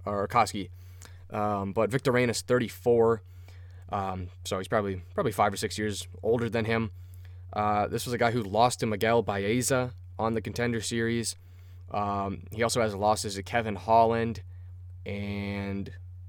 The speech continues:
shoot, he, he fought somebody else I, I, I, I thought who was in the U F C.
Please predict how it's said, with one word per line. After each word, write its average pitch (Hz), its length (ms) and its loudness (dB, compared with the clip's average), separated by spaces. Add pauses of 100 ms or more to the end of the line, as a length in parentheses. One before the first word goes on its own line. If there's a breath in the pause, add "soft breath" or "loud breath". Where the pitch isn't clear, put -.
(760)
shoot, - 260 -8
he, 95 80 -10 (100)
he 120 120 -8
fought - 260 -8
somebody 202 300 0
else 123 400 2
I, 110 100 4
I, 104 240 4
I, 107 380 2
I 110 60 0
thought 107 200 2
who 110 60 0
was 104 120 0
in 107 100 -2
the 104 80 -2
U 101 80 0
F 92 80 -8
C. 98 240 -6